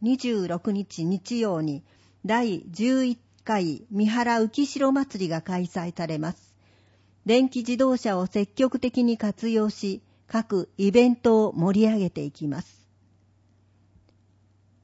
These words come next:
写真。電気自動車で島の輪二〇一四を積極的にピーアールします。天満市長など関係者と電気自動車の写真があります。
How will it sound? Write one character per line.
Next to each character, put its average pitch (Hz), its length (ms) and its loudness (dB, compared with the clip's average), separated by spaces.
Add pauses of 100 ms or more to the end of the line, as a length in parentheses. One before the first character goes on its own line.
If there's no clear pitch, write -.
(160)
写 185 160 -2
真。 190 420 -2 (640)
電 262 240 4
気 247 80 -8
自 233 180 -4
動 247 240 6
車 185 160 -2
で 160 220 -4
島 220 320 2
の 214 100 0
輪 196 140 -2
二 226 200 4
〇 262 280 2
一 196 240 -6
四 185 260 0
を 151 140 -2
積 180 260 -6 (140)
極 262 260 -4
的 233 260 -2
に 214 200 0
ピ 214 260 -2
ー 202 100 -2
ア 180 40 -6
ー 160 40 -8
ル 151 100 -6
し - 180 -10
ま 160 100 -4
す。 - 160 -14 (1080)
天 254 220 6
満 190 220 0 (100)
市 - 140 -20
長 214 260 2
な 180 140 -2
ど 160 300 -6
関 240 260 0
係 240 220 -2
者 175 180 -4
と 156 300 -8 (100)
電 240 240 4
気 262 120 -4
自 240 180 -4
動 269 180 2
車 202 160 -4
の 156 100 -2
写 147 200 -8
真 185 320 -2
が 170 100 -6
あ 165 60 -6
り 165 120 -6
ま 156 140 -6
す。 - 260 -18